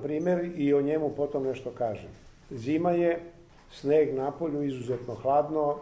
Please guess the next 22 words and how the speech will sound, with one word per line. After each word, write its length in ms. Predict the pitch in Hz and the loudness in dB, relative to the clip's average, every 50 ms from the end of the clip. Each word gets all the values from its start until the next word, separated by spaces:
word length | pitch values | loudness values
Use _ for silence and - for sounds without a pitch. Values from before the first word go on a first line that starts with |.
| - - - | -8 -8 -2
čovek 320 | - 143 139 135 120 101 | 2 2 2 2 2 -2
spreman 440 | - - - 143 139 139 135 131 120 | -4 -4 -2 -2 0 0 0 0 0
da 100 | 123 123 | -2 -4
napusti 580 | 127 127 123 - 135 135 127 - - - 113 104 - | -2 -4 -4 -4 -2 -4 -4 -4 -6 -12 -12 -12 -8
kuću, 420 | - 151 151 151 - - 151 147 143 | -6 -6 -6 -6 -6 -2 0 2 4
odabrao 460 | 139 156 147 151 143 139 131 127 127 | 6 6 4 4 6 4 4 4 2
je 60 | 120 | 0
prikladnu 560 | - 127 139 135 139 139 131 120 117 123 120 | 0 -2 -4 -4 -2 -2 -2 -2 -2 -2 -2
odeću, 440 | 120 131 127 151 160 156 156 156 151 | -2 -2 0 -2 -4 -4 -4 -6 -6
međutim, 500 | 135 120 107 127 151 147 - 175 160 151 147 - - - - - - - - - - - - | -4 -4 -4 -4 -6 -6 -4 -6 -6 -6 -8 -12 -18 -20 -20 -20 -20 -20 -20 -20 -18 -8 -2
pred 140 | 139 131 127 | -2 0 4
velikim 460 | 135 160 170 170 165 - 160 147 135 | 4 4 6 4 2 0 0 0 0
ogledanom 480 | 127 127 143 151 156 156 143 139 131 | 2 4 4 4 4 4 2 2 0
u 80 | 123 120 | -2 -2
predsoblju 580 | 120 139 151 147 151 151 160 156 143 143 139 120 | 0 2 0 0 0 -2 -4 -4 -2 -2 -2 -2
zastaje 540 | 110 135 139 147 147 - - 156 147 143 | 2 2 2 2 2 0 0 2 4 4
i 60 | 135 135 | 4 4
donosi 380 | 139 143 147 135 - - 135 | 4 2 2 0 -2 -2 -2
odluku 360 | 139 143 143 143 135 - 139 | 0 0 0 -2 -4 -4 -4
da 120 | 127 135 123 | -2 -2 -2
promeni 460 | 107 123 131 131 131 131 127 120 107 | -2 0 0 0 0 0 -2 -2 -6
šal. 300 | - - 143 139 113 | -2 0 2 2 2